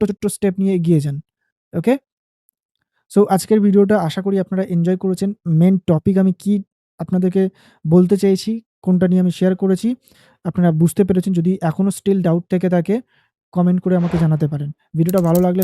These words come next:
লাইক করতে ভুলবেন না, কিন্তু আপনাদের দেওয়া লাইকটা কিন্তু আমাকে মোটিভেট করে, ওকে? আলামিন ভাই, আপনি যে কমেন্টটা করেছিলেন যে একশো ডলার থাকলে কিভাবে আপনি ট্রেড নেবেন, per trade-এ কত অ্যামাউন্ট নেবেন, স্টপ লস কেমন কি হওয়া উচিত,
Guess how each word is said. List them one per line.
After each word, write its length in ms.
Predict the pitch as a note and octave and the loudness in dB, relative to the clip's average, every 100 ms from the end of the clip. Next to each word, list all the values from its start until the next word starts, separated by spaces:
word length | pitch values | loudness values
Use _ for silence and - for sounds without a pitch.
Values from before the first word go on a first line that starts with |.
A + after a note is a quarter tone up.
| E3+ | -2
লাইক 140 | E3+ - | -2 -4
করতে 160 | F3 F#3 E3 | -4 -2 0
ভুলবেন 260 | D#3+ E3+ F3 | 2 2 2
না, 60 | |
কিন্তু 200 | E3 E3+ F3+ | 0 -2 -2
আপনাদের 240 | D#3+ E3 D#3+ | -2 -4 -2
দেওয়া 140 | E3+ D#3+ | -2 -2
লাইকটা 220 | E3 - E3 | -4 -6 -4
কিন্তু 160 | F3 E3 | -2 -2
আমাকে 200 | D3+ G3+ B3 - - - E3 | -2 -4 -6 -6 -8 -2 0
মোটিভেট 340 | E3 E3 D3+ - | 2 0 -2 -6
করে, 140 | D#3 D#3+ _ _ _ - | -12 -12 _ _ _ -12
ওকে? 200 | F3 A#3 C4+ _ _ _ _ _ _ - | -4 -4 -4 _ _ _ _ _ _ -10
আলামিন 300 | D#3+ E3+ F3+ | -4 0 0
ভাই, 160 | F3 G3+ A3 - _ _ | 2 0 -2 -12 _ _
আপনি 180 | F3+ F#3+ F#3 | -2 0 2
যে 40 | F3+ | 2
কমেন্টটা 280 | E3+ F3+ F#3 | 2 2 0
করেছিলেন 320 | F3+ E3+ F#3 F#3 | -2 -2 -2 0
যে 80 | F3+ | -2
একশো 200 | D#3 E3+ | -2 -2
ডলার 200 | F3 F3 | 0 0
থাকলে 240 | F3 E3+ E3+ | 0 -2 -4
কিভাবে 340 | F3 D#3+ E3 F#3 | -4 -2 2 2
আপনি 180 | E3 F3+ F3+ E3 | 0 0 0 0
ট্রেড 200 | E3 D#3+ D#3 | -2 -2 0
নেবেন, 200 | D3+ F3 F3+ | 2 2 0
per 120 | D#3+ D#3 | -2 -2
trade-এ 220 | D#3+ D#3+ - | -2 -2 -2
কত 160 | D#3 G3+ | 0 2
অ্যামাউন্ট 340 | G3 F#3 F3+ E3+ | 4 4 4 2
নেবেন, 220 | E3+ E3+ F#3 - _ - | 2 2 0 -4 _ -18
স্টপ 280 | - F3+ D#3+ | 2 4 6
লস 140 | F#3 - | 2 2
কেমন 220 | F3+ E3+ | 0 0
কি 140 | E3 | 0
হওয়া 200 | F3 E3 D#3+ | 0 2 0
উচিত, 140 | E3 | -2